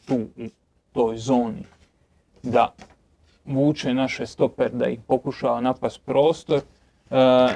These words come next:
Neymar je slobodan, Neymar traži prostor iza Brozovića, imaš ova dva, e, centralna veznjaka tu. Šta tražimo od njih dvojice? Tražimo da dosta pomažu njima u sredini i to će i Perišić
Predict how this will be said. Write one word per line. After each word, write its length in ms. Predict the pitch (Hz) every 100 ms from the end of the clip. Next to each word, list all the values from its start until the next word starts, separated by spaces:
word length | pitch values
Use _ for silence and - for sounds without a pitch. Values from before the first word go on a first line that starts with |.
| -
Neymar 540 | 143 143 123 117 110
je 100 | 113
slobodan, 680 | - 175 175 156 139 131 131
Neymar 340 | 127 117 113 -
traži 400 | - 120 113 127 _
prostor 440 | 117 120 - 120
iza 220 | 113 113
Brozovića, 920 | 113 139 165 185 180 165 156 - 165 147 - _ _
imaš 400 | - 139 131 123
ova 220 | 143 131 123
dva, 340 | 131 127 123
e, 360 | - _ - 113
centralna 560 | - 120 123 123 117 113
veznjaka 600 | 117 113 117 123 - 113
tu. 220 | _ 123 110 - - - _ _ _
Šta 280 | - 160
tražimo 560 | 147 165 156 143 139 135
od 80 | 139
njih 180 | 135 127
dvojice? 480 | 117 117 - - _
Tražimo 480 | - 127 127 120 117 -
da 280 | - 117 113 _
dosta 600 | 127 117 139 139 - 120 -
pomažu 480 | 123 123 113 110 127
njima 240 | 117 110
u 100 | -
sredini 600 | - - 117 120 117 170 185 _ _ _ _ _ _
i 100 | 151
to 240 | - 127
će 160 | 117 - -
i 140 | 175
Perišić 720 | - 135 139 135 - 117 -